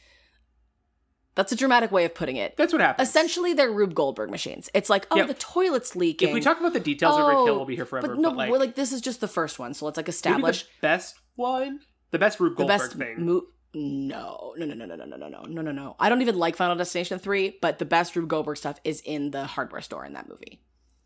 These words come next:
Speaker 2: Okay.
Speaker 1: Like, this is, this is when death is, t-, is, it's easy. Death is take, is like, "I'm just gonna have you slip on some water and fall on, like, the laundry line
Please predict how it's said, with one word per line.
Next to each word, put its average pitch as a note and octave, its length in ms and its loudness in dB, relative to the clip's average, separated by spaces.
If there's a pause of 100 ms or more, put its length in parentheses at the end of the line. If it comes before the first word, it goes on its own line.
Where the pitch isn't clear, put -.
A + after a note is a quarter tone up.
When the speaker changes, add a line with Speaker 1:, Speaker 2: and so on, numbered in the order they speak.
(240)
Speaker 2:
Okay. G#2+ 420 -4 (200)
Speaker 1:
Like, D#3 380 -2
this G3+ 260 0
is, C4+ 200 -2
this C4 240 0
is C4 280 -2
when F#3+ 280 0
death F#3+ 420 2
is, F#3 220 0
t-, - 120 -10 (100)
is, F3 260 0
it's F3 220 -2
easy. D#3 360 -6
Death D#3+ 240 -2
is F3 100 -4
take, - 240 -4
is D#3+ 140 -2
like, D#3+ 240 -2 (340)
"I'm G#4 80 -2
just B4+ 160 2
gonna A#4+ 160 0
have A4 80 -2
you A4 100 4
slip F#4+ 240 -4
on F4+ 140 0
some D#4 220 0
water D4+ 340 2
and C4+ 220 0
fall B3+ 600 4
on, A3 260 2
like, A3 200 -2
the A3+ 100 4
laundry G#3 540 0
line D3+ 640 -2